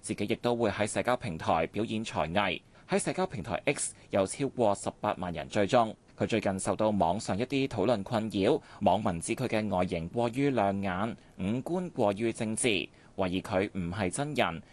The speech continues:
而係由A I生成嘅虛擬偶像。見到類似嘅討論越嚟越多，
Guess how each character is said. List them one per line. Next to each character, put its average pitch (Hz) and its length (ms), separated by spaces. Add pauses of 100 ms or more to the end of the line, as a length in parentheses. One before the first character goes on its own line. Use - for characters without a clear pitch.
(120)
而 117 40
係 127 240
由 123 180
A 160 140
I 165 300
生 156 280
成 78 300
嘅 92 240
虛 120 120
擬 92 280
偶 78 140
像。 82 280 (540)
見 117 140
到 107 120
類 101 180
似 98 160
嘅 104 80
討 98 240
論 101 200
越 92 100
嚟 80 100
越 82 140
多， 135 300